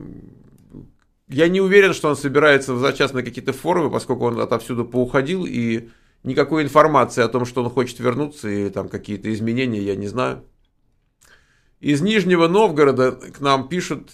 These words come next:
телец. Но имеется в виду, что я тоже телец, что у нас как бы мы духовно близки. Ну че, друзья, н-, наша в-, вторая половина,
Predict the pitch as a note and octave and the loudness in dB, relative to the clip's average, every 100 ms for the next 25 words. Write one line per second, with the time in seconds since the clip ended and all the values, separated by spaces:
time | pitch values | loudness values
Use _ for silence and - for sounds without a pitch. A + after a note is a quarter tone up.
0 | _ - E3+ F3+ B2+ - - - _ _ | _ -4 2 4 4 0 -16 -20 _ _
1 | _ _ _ _ _ _ _ _ _ _ | _ _ _ _ _ _ _ _ _ _
2 | _ - A#2 B2+ B2 C#3 D3+ C#3+ C#3 C#3 | _ -6 0 0 0 -2 -2 -2 -2 -2
3 | C3+ C#3 B2+ A#2+ F#3+ D3+ C#3 C#3+ B2+ A#2 | -2 0 2 4 4 2 0 0 2 0
4 | - B2+ A#2 B2+ B2 - B2 A2+ G#2+ G#2 | 0 -2 0 0 -2 -4 -4 -2 0 0
5 | G2+ G2+ - _ _ A2 B2+ B2 B2 _ | 0 -4 -12 _ _ -6 -4 -4 -8 _
6 | _ _ _ _ - A2+ C#3 E3+ D#3 C#3 | _ _ _ _ -4 2 2 6 4 6
7 | B2+ C3 C3 - A2+ F2 - _ _ _ | 2 2 -2 -4 -8 -8 -14 _ _ _
8 | _ _ _ _ - F#3+ A#3 B3+ B2+ F#3 | _ _ _ _ -6 -4 2 2 4 2
9 | E3 G2+ - - - A#2+ A2+ B2+ F#3+ G3 | 2 2 -2 -12 -14 -12 -6 0 0 0
10 | D#3 - - A#2 - D#3+ F3+ D#3+ C3 D3 | -4 -6 -10 -10 0 4 6 4 4 2
11 | C#3+ C#3+ C3+ A#2+ A2+ | 2 2 0 0 -2